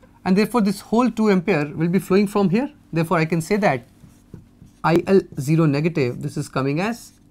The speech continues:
two ampere. Now we know that as inductor does not allow the sudden change in current, so whatever value of current was there at zero negative, the same value will be there at zero positive. Therefore, I L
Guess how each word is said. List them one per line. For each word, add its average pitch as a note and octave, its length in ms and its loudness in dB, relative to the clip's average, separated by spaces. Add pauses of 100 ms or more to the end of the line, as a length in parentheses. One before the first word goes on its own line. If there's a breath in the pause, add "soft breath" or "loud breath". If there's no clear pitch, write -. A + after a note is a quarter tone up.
(100)
two B2+ 160 -4
ampere. - 240 -12 (720 loud breath)
Now A#3 80 2
we A#3+ 100 4
know B3 160 4
that F#3+ 340 0 (280)
as G3+ 180 4
inductor F#3+ 360 2
does E3 200 0
not G#3 200 -2
allow F3+ 260 4
the D3+ 120 -4
sudden F#3 280 0
change F#3 220 2
in E3 100 0
current, D3 340 0
so F#3 120 -2
whatever G3+ 360 4
value F3 340 2
of - 180 0
current F3+ 280 2
was D#3+ 180 2
there F#3 160 4
at F3 160 -2
zero F3+ 160 0
negative, D3+ 500 2 (300 soft breath)
the G3 80 0
same G#3+ 300 2
value G3 220 4
will F#3+ 120 4
be D#3 80 0
there E3 180 2
at D#3 140 0
zero G3+ 300 2 (180)
positive. C3+ 380 0 (400)
Therefore, C3 500 0 (1700)
I F3+ 220 2
L A3 140 2